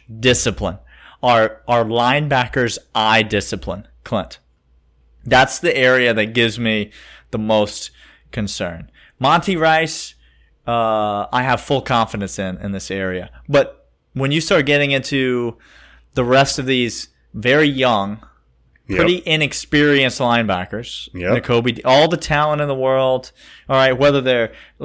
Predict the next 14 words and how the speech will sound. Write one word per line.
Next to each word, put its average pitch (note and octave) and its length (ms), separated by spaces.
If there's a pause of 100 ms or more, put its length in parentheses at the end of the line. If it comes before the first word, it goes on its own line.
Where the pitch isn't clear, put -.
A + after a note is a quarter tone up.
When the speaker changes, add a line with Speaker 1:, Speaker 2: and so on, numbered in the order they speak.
Speaker 1:
guys C3 240
like C3 100
Nolan B2+ 300
Smith B2 360
on A#2 140
the A2+ 120
outside A#2 520
or A2 140
guys A2+ 260
like A#2 120
Nakobe A2 500
Dean, A2 480 (340)
even, A#2+ 540 (120)
uh, G2+ 460